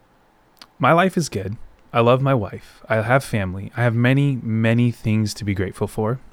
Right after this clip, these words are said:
But as we get older, we grow, we go through hard things, and we come out better on the other side.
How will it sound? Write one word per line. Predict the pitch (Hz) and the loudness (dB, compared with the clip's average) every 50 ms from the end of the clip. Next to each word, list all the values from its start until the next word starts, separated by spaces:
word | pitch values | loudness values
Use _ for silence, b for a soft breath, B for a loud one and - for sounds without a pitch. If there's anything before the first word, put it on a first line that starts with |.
| - - | -10 0
But | - 127 117 110 - | 2 2 2 2 2
as | 120 127 135 127 | 0 0 0 0
we | 127 143 139 135 127 | -2 -2 -2 -4 -4
get | 123 147 - 117 107 | -6 -6 -4 -2 0
older, | 101 92 90 95 104 - - b b b b b b b b b b b b b b b | 0 0 0 -2 -4 -6 -8 b b b b b b b b b b b b b b b
we | 123 127 | -2 -2
grow, | 123 107 101 92 92 98 104 - - | 0 2 2 2 0 -2 -4 -4 -4
we | 113 | -2
go | 101 107 104 104 | 0 0 0 -2
through | - - 107 | -2 -4 -6
hard | 98 101 95 92 | -4 -4 -6 -6
things, | - 101 98 101 92 - - | -6 -8 -8 -8 -10 -10 -8
and | - 110 98 98 95 95 92 95 101 - - _ _ _ | -6 -4 -4 -4 -4 -4 -6 -8 -10 -12 -16 _ _ _
we | - 127 117 107 101 104 101 101 98 _ _ - | -8 -6 -4 -4 -4 -4 -6 -8 -10 _ _ -10
come | - 135 | -4 -2
out | 120 110 104 107 | -2 -2 -2 -2
better | 107 101 101 | -2 -2 -2
on | 98 | -2
the | 95 92 | -2 -6
other | 90 | -8
side. | - - - - | -10 -14 -18 -18